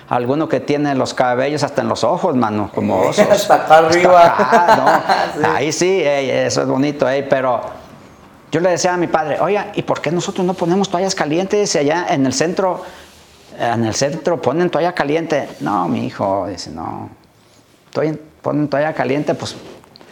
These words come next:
Speaker 1: ponle que sí se ablanda más el, el poro y la barba y todo", dice, "pero yo como afilo mis navajas,
Speaker 2: No hay problema.
Speaker 1: entran como mantequilla, mira".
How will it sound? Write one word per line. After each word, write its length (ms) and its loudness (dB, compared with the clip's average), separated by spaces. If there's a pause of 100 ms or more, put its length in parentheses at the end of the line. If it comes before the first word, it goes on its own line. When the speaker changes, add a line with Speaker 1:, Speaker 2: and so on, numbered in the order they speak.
(300)
Speaker 1:
ponle 320 0
que 80 -4
sí 140 0
se 180 0
ablanda 600 0
más 220 -2
el, 100 0
el 400 -2
poro 720 0
y 160 0
la 280 0
barba 680 -2 (180)
y 80 -8
todo", 360 0
dice, 280 -2
"pero 560 -2
yo 160 0
como 180 0
afilo 220 0
mis 160 0
navajas, 600 -2 (680)
Speaker 2:
No 60 -16
hay 100 -14 (120)
problema. 520 -4
Speaker 1:
entran 240 0
como 200 0
mantequilla, 600 0
mira". 460 -4